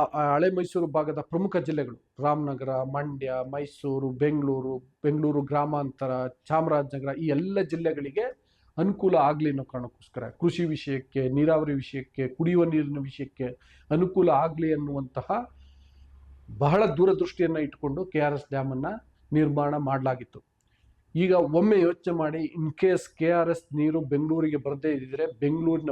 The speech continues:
ಪರಿಸ್ಥಿತಿ ಹೇಗಿರ್ತಿತ್ತು ಅಂತ, ಬೆಂಗಳೂರಿನ ಅಭಿವೃದ್ಧಿ ಎಷ್ಟು ಮಟ್ಟಿಗೆ ಆಗ್ತಿತ್ತು ಅಂತ. So ಅಂತಹ ದೂರದೃಷ್ಟಿ ಇಟ್ಟುಕೊಂಡು ಕೆಲಸ ಮಾಡಿದಂತಹ ನಾಯಕ, ಮಹಾನ್ ನಾಯಕ ನಾಲ್ವಡಿ ಕೃಷ್ಣರಾಜ ಒಡೆಯರ್. ಮೂರನೇ ವಿಷಯ,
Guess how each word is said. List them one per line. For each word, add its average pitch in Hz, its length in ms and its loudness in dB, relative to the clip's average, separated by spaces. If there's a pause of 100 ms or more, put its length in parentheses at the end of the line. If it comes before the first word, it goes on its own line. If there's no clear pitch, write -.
(100)
ಪರಿಸ್ಥಿತಿ 143 480 -4
ಹೇಗಿರ್ತಿತ್ತು 143 800 0
ಅಂತ, 110 180 -8 (420)
ಬೆಂಗಳೂರಿನ 180 580 4
ಅಭಿವೃದ್ಧಿ 170 720 -2 (300)
ಎಷ್ಟು 214 280 2
ಮಟ್ಟಿಗೆ 208 380 2
ಆಗ್ತಿತ್ತು 160 640 0
ಅಂತ. 127 240 -2 (560)
So 180 280 0 (120)
ಅಂತಹ 175 520 0
ದೂರದೃಷ್ಟಿ 160 560 0
ಇಟ್ಟುಕೊಂಡು 143 580 -2
ಕೆಲಸ 135 260 -6
ಮಾಡಿದಂತಹ 131 640 -2
ನಾಯಕ, 135 400 -2 (460)
ಮಹಾನ್ 160 380 2
ನಾಯಕ 156 320 0 (260)
ನಾಲ್ವಡಿ 143 400 0
ಕೃಷ್ಣರಾಜ 131 500 -4
ಒಡೆಯರ್. 147 320 2 (1080)
ಮೂರನೇ 240 320 8
ವಿಷಯ, 175 300 6